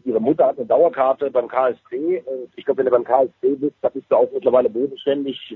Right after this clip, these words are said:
diese großen Zeiten unter, unter Winnie Schäfer, die sind ja auch vorbei. Ich nehme sie dann ab und zu auch mal mit, wenn ich im Stadion bin. Äh, Nele, meine jüngste Tochter, habe ich halt hier in Köln beim F C angemeldet, ähm,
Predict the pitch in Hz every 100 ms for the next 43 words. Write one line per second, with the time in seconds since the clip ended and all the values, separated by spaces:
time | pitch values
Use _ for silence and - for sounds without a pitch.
0 | 113 120 117 117 113 127 123 123 143 127
1 | 127 120 117 131 - - - - 123 127
2 | 123 135 123 135 139 127 117 120 117 -
3 | - 117 120 135 - _ _ _ - 123
4 | 139 156 143 139 135 143 - 151 131 120
5 | 160 131 151 170 - 160 160 160 156 160
6 | 165 147 123 117 131 156 160 139 127 143
7 | 135 131 143 131 127 127 120 135 120 123
8 | 127 131 127 120 117 113 - 120 117 151
9 | 160 160 160 160 165 - 127 131 123 123